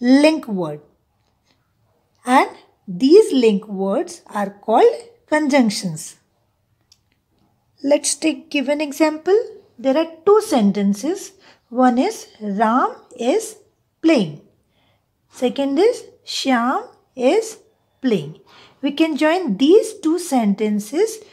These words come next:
using link word and. You can see over here, Ram and Shyam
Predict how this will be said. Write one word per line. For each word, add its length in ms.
using 400
link 360
word 360
and. 340
You 80
can 220
see 200
over 140
here, 300
Ram 420
and 300
Shyam 560